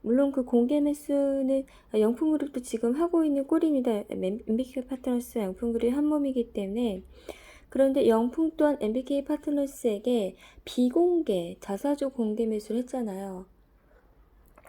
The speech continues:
그것으로 인한 부채 비율도 있다라는 거죠. 지금 영풍그룹이,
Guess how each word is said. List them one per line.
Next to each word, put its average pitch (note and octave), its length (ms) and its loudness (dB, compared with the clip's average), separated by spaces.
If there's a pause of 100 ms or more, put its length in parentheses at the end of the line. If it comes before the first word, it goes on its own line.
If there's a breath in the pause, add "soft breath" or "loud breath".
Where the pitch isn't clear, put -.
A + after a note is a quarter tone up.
(520)
그것으로 C#4+ 440 0
인한 C4 260 0
부채 B3+ 300 -4
비율도 A#3+ 320 2
있다라는 G#3+ 540 -4
거죠. F3 320 -10 (840 soft breath)
지금 C4 200 0
영풍그룹이, D4 960 2